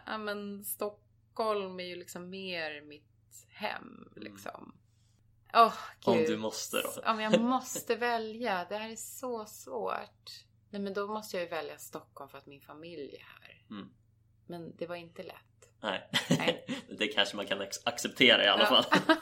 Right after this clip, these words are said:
Speaker 2: <laughs> Den sista här då. Mysterium eller fakta?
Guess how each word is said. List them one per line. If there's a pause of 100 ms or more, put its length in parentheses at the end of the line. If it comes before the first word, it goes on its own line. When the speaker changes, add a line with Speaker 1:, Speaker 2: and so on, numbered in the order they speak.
(580)
Speaker 2:
<laughs> (360)
Den
sista
här
då. (520)
Mysterium
eller
fakta?